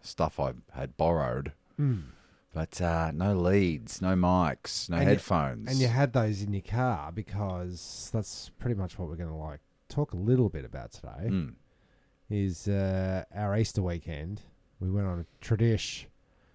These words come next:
Speaker 2: Easter camp.
Speaker 1: Mm. Is this a Easter punny?
Speaker 2: Oh,
Speaker 1: Part
Speaker 2: it is, isn't it?
Speaker 1: Easter punny
Speaker 2: Yeah, 'cause
Speaker 1: part
Speaker 2: it is
Speaker 1: four
Speaker 2: Easter.
Speaker 1: or something.
Speaker 2: Could be a three, could be a four,
Speaker 1: Mm.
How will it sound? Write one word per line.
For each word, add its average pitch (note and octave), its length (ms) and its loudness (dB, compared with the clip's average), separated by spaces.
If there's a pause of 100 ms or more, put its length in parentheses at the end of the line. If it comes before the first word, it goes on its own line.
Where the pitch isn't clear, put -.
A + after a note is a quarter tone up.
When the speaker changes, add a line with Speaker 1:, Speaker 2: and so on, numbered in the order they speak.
(140)
Speaker 2:
Easter G#2 300 2
camp. D#2+ 460 -6 (100)
Speaker 1:
Mm. E2 640 0
Is G#2 100 -2
this E3 180 -2
a D#2 200 2 (240)
Easter G#2 300 2
punny? F#2 440 2 (520)
Speaker 2:
Oh, A2 40 0
Speaker 1:
Part G2 200 4
Speaker 2:
it C#3 60 4
is, G#2 160 2
isn't A#2+ 220 2
it? F#2 120 2
Speaker 1:
Easter A#2 200 2
punny F#2+ 320 2
Speaker 2:
Yeah, A#2 60 6
'cause D#2 220 6
Speaker 1:
part - 20 2
Speaker 2:
it A#2+ 100 2
is C#3 120 0 (100)
Speaker 1:
four E2+ 80 4 (160)
Speaker 2:
Easter. A2 100 8
Speaker 1:
or C#2+ 60 2
something. - 500 -8 (840)
Speaker 2:
Could F#3 120 2
be F3+ 140 4
a B2 40 4
three, A2 360 0
could C#3+ 160 -6
be A2 80 2
a F2+ 40 -2
four, A#2 480 -6
Speaker 1:
Mm. C3+ 240 4